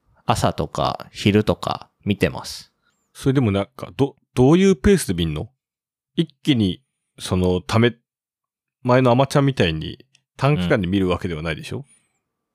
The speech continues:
Speaker 1: うん。うん。だから、朝か昼に二、三話ずつくらい。
Speaker 2: あー。だから三倍、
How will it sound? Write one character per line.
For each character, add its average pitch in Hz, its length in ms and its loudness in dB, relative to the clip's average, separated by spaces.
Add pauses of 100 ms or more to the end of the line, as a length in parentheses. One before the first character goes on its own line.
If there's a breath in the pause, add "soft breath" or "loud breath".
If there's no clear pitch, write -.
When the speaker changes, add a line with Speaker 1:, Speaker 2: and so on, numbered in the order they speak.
(100)
Speaker 1:
う 90 60 -6
ん。 - 20 -2
う 85 220 -6
ん。 - 20 -14
だ 90 140 -6
か 92 100 -2
ら、 - 420 -6 (460)
朝 120 360 0
か 135 500 0
昼 101 320 -2
に 101 480 -4 (320)
二、 104 180 0
三 107 300 0
話 98 100 4
ず 92 140 -4
つ - 100 -10
く - 80 -4
ら 73 80 -8
い。 - 120 -20 (380)
Speaker 2:
あ - 40 -6
ー。 90 1300 -4 (640)
だ 92 80 -4
か 85 80 -4
ら 80 80 -6
三 110 360 0
倍、 104 440 2